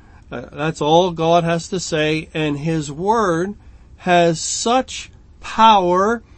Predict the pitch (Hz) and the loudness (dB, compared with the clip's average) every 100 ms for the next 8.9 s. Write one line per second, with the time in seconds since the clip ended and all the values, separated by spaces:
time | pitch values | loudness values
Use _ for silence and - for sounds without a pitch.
0 | - - 160 156 147 185 214 185 175 220 | -20 -8 -2 -2 -2 -2 0 -2 -6 -10
1 | - - - 165 165 147 156 220 208 147 | -20 -20 -6 -2 -2 -2 0 2 2 0
2 | 135 160 208 208 - - - - 139 170 | 0 -4 -6 -12 -20 -20 -20 -6 0 2
3 | 196 - - 165 170 151 151 160 135 139 | 0 -4 -6 -6 -6 -6 -4 -4 -4 -6
4 | 135 123 147 131 104 95 - - - 156 | -6 -4 -2 -2 -6 -14 -20 -20 -8 -4
5 | 170 175 160 147 143 143 147 - - 196 | -4 -2 -4 -4 -4 -4 -6 -6 -2 -2
6 | 175 143 113 - - - - - - - | -2 -6 -10 -12 -20 -20 -20 -20 -20 -20
7 | - - - - 185 160 147 - - - | -20 -20 -20 -4 0 2 0 -6 -20 -8
8 | 151 147 143 143 135 220 233 143 | -2 0 0 -2 0 4 4 2